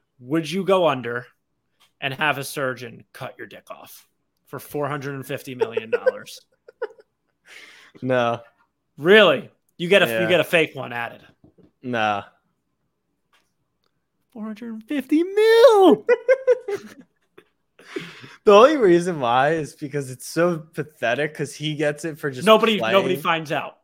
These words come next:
Speaker 1: Nobody finds out.
Speaker 2: And, like, what? We adopt a kid or something?
Speaker 1: Sure. You have four hundred fifty million. You can do whatever the fuck you want.
Speaker 2: No, but I'm saying, like, I can't
Speaker 1: You would
Speaker 2: make
Speaker 1: sit
Speaker 2: it
Speaker 1: down,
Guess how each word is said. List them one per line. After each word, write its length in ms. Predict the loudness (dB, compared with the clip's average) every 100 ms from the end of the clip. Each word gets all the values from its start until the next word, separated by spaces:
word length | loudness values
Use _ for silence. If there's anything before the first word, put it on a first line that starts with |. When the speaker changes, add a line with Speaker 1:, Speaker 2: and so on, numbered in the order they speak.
| _
Speaker 1:
Nobody 320 | -8 -6 -6
finds 380 | -10 -12 -12 -16
out. 240 | -18 -20 _ _ _ _ _ _ _ _ _ _ _ _ _ _ _
Speaker 2:
And, 200 | -6 -4
like, 260 | -2 -4 -6
what? 360 | -6 -4 -4 -8
We 120 | -10
adopt 420 | -8 -6 -8 -10
a 60 | -14
kid 320 | -10 -10 -10
or 80 | -12
something? 340 | -14 -16 -18 _ _ _ _ _ _ _ _ _ _ _ _ _ _ _ _ _ _ _
Speaker 1:
Sure. 320 | -20 -16 -16 -14
You 60 | -16
have 80 |
four 160 | -14 -14
hundred 180 | -12 -14
fifty 240 | -16 -16 -12
million. 220 | -10 -10
You 80 | -14
can 100 | -10
do 80 | -6
whatever 300 | -2 -2 0
the 120 | -2
fuck 420 | -2 0 0 -2
you 140 | -12 -8
want. 380 | -2 0 -2 -6 _ _ _ _ -20 -20 _ -20 -20 -20 _ _ 2
Speaker 2:
No, 140 | 4
but 100 | 4
I'm 120 | 0
saying, 240 | -2 -4 -2
like, 180 | -4 -4
I 160 | -6
can't 400 | -6 -4 -4 -4
Speaker 1:
You 160 | -2 -2
would 100 | 0
Speaker 2:
make 120 | -2 -2
Speaker 1:
sit 120 | 0
Speaker 2:
it 40 |
Speaker 1:
down, 280 | 0 0